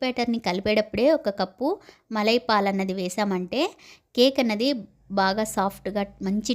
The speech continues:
టేస్ట్‌గా ఉంటుంది. ఇలా ఒకసారి ట్రై చేసి చూడండి ఫ్రెండ్స్. ఇప్పుడు కేక్ బ్యాటర్ అయితే రెడీ అయిపోయిందండి. చూసారు కదా, కేక్ బ్యాటర్ అయితే రెడీ అయిపోయిందండి. మీకు నచ్చిన షేపుల్లో నచ్చినట్లు మీరు కేక్ అన్నది రెడీ చేసుకోవచ్చు. నేనైతే వెడల్పాటి గిన్నెను తీసుకున్నాను, దీనికి బటర్ అన్నది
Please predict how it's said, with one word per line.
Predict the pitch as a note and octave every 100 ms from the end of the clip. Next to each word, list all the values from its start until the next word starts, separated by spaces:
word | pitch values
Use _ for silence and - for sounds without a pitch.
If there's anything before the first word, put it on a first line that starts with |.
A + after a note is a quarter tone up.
| -
టేస్ట్‌గా | F#3+ G3 - G3+
ఉంటుంది. | G#3 F#3+ F3+ A#3
ఇలా | C4+ G#3+
ఒకసారి | G3+ - F#3+
ట్రై | F#3+ E3+ F#3
చేసి | G#3 -
చూడండి | F3 F3+ F3+
ఫ్రెండ్స్. | B3 F#4 - - - - _ -
ఇప్పుడు | B3 C4 C4
కేక్ | A#3 A#3+ A3+
బ్యాటర్ | A3+ G#3+ G3
అయితే | F#3+ B3
రెడీ | G3 G3+
అయిపోయిందండి. | G3+ G3 F#3+ F3+ F#3+ B3 G#4 - - _ _ _ _ _ _
చూసారు | - - D#4 D#4+ D4
కదా, | C#4 D4
కేక్ | C#4 C4+ C4
బ్యాటర్ | A#3+ A3+ G#3+
అయితే | G#3+ A#3+
రెడీ | G#3+ A3+
అయిపోయిందండి. | A3 G#3+ G#3 B3+ F#4+
మీకు | C4+ A#3+ G#3+
నచ్చిన | G3+ - D4+ D4+
షేపుల్లో | B3 A3 A3+ A#3 B3
నచ్చినట్లు | G#3+ - A#3+ A3 B3+
మీరు | A#3+ G#3+ C#4+ G#4 - - _
కేక్ | B3+ A#3+ A#3+
అన్నది | A3 G#3+ A#3+
రెడీ | G#3+ G#3+
చేసుకోవచ్చు. | G#3+ G#3 - G3 - D4+
నేనైతే | A3+ G3+ A#3+
వెడల్పాటి | A3 G3+ G3+ G3 G3 A#3
గిన్నెను | G3 G3+ G#3
తీసుకున్నాను, | G3 - G3+ G3+ C4
దీనికి | B3 G#3+ C4 G#3+
బటర్ | G3 G#3+ A3
అన్నది | G#3 G3+